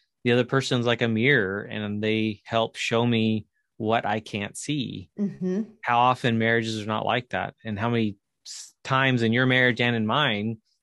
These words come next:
Speaker 1: how many seasons we had where the other person wasn't being honest because it was not, um, safe to be, or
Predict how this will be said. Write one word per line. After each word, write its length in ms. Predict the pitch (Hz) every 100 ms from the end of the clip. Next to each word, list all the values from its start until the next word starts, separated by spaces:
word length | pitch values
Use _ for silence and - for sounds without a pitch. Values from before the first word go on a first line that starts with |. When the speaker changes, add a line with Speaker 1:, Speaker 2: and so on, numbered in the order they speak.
| _
Speaker 1:
how 160 | 110 117
many 200 | 117 110
seasons 500 | - 127 131 120 113
we 100 | 113
had 280 | 107 113 113
where 320 | 113 107 101 _ _ -
the 60 | 131
other 120 | 147
person 320 | 156 143 143
wasn't 300 | 135 135 127
being 160 | 117 110
honest 460 | 113 113 113 - -
because 400 | 110 113 110 120
it 80 |
was 180 | 113 110
not, 460 | 113 110 107 107 - - _ _ _ _ _ _ _ -
um, 460 | 104 104 101 101 95 _ _ -
safe 460 | - 131 127 -
to 100 | 135
be, 300 | 117 117 135
or 480 | 131 117 113 110